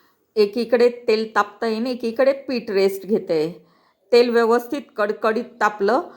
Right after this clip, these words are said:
की त्यातनं दोन छोटे चमचे तेल काढून आपण पिठात टाकून घेऊया, म्हणजे तेलाचं मोहन टाकून घेऊया. यामुळे आपल्याला सोडा टाकायची गरज पडणार नाही आणि आपली भजी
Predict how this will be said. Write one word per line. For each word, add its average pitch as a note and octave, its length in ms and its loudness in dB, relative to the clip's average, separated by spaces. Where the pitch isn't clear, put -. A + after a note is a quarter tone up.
की B3+ 80 -4
त्यातनं A3+ 720 0
दोन A#3+ 260 4
छोटे A#3 280 2
चमचे A3 420 0
तेल A3+ 320 0
काढून A3 340 2
आपण B3 240 -2
पिठात A3+ 480 -4
टाकून A3 340 -2
घेऊया, G#3 340 2
म्हणजे A#3 260 2
तेलाचं G#3+ 460 0
मोहन A#3 380 2
टाकून A3+ 380 0
घेऊया. G3+ 440 2
यामुळे C4 560 2
आपल्याला A3+ 420 0
सोडा G#3 360 0
टाकायची G#3 440 -4
गरज G#3+ 300 2
पडणार F3+ 520 0
नाही G3+ 360 0
आणि G3+ 440 -4
आपली A3+ 300 0
भजी A#3 320 2